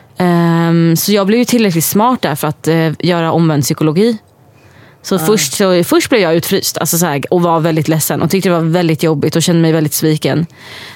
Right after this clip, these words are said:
Speaker 1: Eh, och sen så började jag inse situationen och få lite perspektiv på det.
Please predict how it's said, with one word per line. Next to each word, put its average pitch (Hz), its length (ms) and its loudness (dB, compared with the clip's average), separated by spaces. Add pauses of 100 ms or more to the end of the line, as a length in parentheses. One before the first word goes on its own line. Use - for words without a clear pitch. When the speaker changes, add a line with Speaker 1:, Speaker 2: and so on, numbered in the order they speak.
(140)
Speaker 1:
Eh, 160 500 -2
och 165 140 0
sen 190 220 2
så 214 120 0
började 202 200 2
jag 165 80 -2
inse 175 300 0
situationen 165 680 0
och 165 80 -2
få 165 120 -2
lite 156 180 -2
perspektiv 160 480 -2
på 160 240 0
det. 160 240 -2